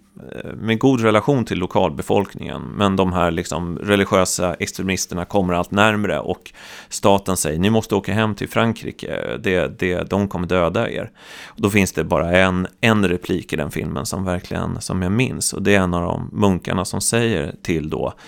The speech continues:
den här statstjänstemannen som vill liksom föra munkarna i säkerhet, så säger han att, "Du förstår inte.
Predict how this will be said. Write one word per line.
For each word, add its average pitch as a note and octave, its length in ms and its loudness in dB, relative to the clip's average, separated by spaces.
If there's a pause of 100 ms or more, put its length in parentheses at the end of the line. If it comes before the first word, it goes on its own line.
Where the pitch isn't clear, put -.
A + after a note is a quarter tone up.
(320)
den - 140 -6
här D2+ 140 -4
statstjänstemannen E2+ 1040 0
som - 180 -10
vill - 260 -8 (140)
liksom - 380 -10
föra F2 420 4
munkarna F2 460 0
i - 40 -6
säkerhet, G2 680 -2
så - 100 -10
säger F2+ 260 0
han E2 200 0
att, E2+ 220 -4 (440)
"Du G2 120 0
förstår C#3 500 2
inte. A2+ 380 -4